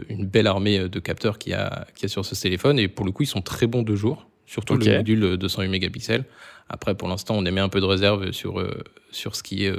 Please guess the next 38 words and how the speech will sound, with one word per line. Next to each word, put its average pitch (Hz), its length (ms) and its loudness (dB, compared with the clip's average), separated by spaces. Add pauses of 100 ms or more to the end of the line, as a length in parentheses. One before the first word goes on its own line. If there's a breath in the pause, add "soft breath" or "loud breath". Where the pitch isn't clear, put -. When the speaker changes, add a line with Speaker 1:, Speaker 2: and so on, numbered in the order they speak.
Speaker 2:
Les - 80 2
Speaker 1:
cliché 131 140 2
Speaker 2:
photos 117 100 4
en 113 80 6
Speaker 1:
de 101 40 4
Speaker 2:
basse 110 120 6
Speaker 1:
nuit. 113 60 4
Speaker 2:
luminosité. 127 500 0 (100)
Speaker 1:
Ouais, 92 80 -2
Speaker 2:
Ouais. 98 140 2
Speaker 1:
c'est 127 100 -8
ça. 92 240 -2 (280 loud breath)
Speaker 2:
Ouais. 107 120 4
Speaker 1:
Mais, 123 380 6
euh, 98 840 0
il 110 100 -8
faut 104 140 -6
dire 107 160 4
aussi 104 200 0
qu'on 101 140 -2
n'a 90 100 0
pas 110 160 4
le, 98 580 -2
le 98 100 -2
software 110 440 2
définitif 101 720 -4 (120)
pour 98 120 -6
l'instant. 107 420 -6 (120)
Comme 101 140 -4
le 92 80 0
téléphone 95 400 0
sort - 280 -2
que 110 160 0
à 104 60 2
la 101 80 -2
fin - 140 -8
du 104 100 -4
mois, 104 240 -4